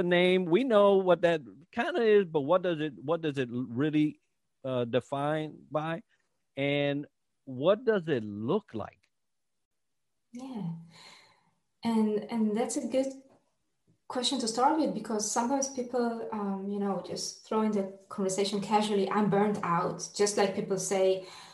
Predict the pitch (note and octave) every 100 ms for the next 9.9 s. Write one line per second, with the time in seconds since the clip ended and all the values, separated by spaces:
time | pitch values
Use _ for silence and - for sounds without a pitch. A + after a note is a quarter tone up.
0 | - G3 A3 F#3+ - G3 - - - _
1 | _ _ _ G#3 G3 G3 F#3 F3 - _
2 | E3+ F3 A#3+ B3 B3+ A#3+ A#3 D4 C#4 G#3
3 | F#3+ F3+ - F#3 G3 G3 F#3+ F#3+ G3 F#3
4 | E3 F#3+ F#3+ G3 G3 - C4+ D#4 E3+ E3
5 | - - - - E3+ - - - C4 B3+
6 | - G#3+ G3 G3+ G3+ G3 F#3+ F#3 - _
7 | _ - D4 E4 D4 A#3+ - - - A3
8 | G#3+ G3 E3 F3+ - - - - - -
9 | - - - - - _ _ - A3+